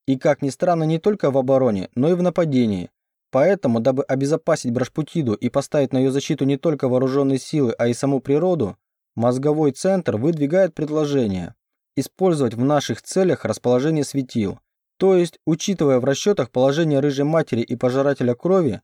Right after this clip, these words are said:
а с ними, естественно, и невидимого компонента мёртвого драконьего глаза. Мы не можем гарантировать, что подлая империя Эрарбаков не нанесёт нам удар. Но если уж это неотвратимо, более приемлемым он является зимой,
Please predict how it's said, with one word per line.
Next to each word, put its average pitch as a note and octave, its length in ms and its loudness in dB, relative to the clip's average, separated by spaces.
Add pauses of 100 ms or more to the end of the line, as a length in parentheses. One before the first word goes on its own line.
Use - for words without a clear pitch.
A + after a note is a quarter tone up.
(260)
а A#2+ 120 0
с - 100 -6
ними, G3+ 200 2
естественно, D3 600 -2
и B2 100 2
невидимого C#3+ 500 2
компонента D#3 680 0
мёртвого D#3+ 420 0
драконьего C3 520 0
глаза. A2 540 0 (400)
Мы C#3+ 140 2
не A3 120 4
можем D#3+ 340 2
гарантировать, D3+ 520 2
что - 160 -6
подлая C3+ 380 0
империя C#3 520 0
Эрарбаков C#3+ 720 2
не A#2 120 0
нанесёт C#3+ 420 0
нам D3 240 0
удар. A2 440 0 (440)
Но C3 160 0
если F#3 320 2
уж A#2+ 180 -4
это C3+ 200 -2
неотвратимо, B2+ 720 -2
более C#3 420 0
приемлемым C3+ 640 0
он B2+ 120 0
является C3+ 460 0
зимой, A#2 500 -2